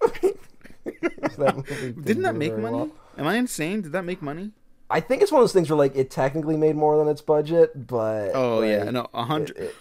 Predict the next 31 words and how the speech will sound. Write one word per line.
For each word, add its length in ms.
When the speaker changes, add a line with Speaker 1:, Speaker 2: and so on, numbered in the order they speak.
Speaker 2:
a 40
hundred 540
thirty-four 380
million 360
dollars 380
at 40
the 80
box 380
office 440
against 360
a 60
one 160
hundred 340
nine 380
million 320
dollar 280
budget. 420
Speaker 1:
Mm-hmm. 420
Speaker 2:
Why 220
did 120
that 220
<laughs> 0
movie 240
cost 420
that 140
much? 580
Speaker 1:
<laughs> 320
'Cause 260
Mike 240
Myers, 420
maybe. 400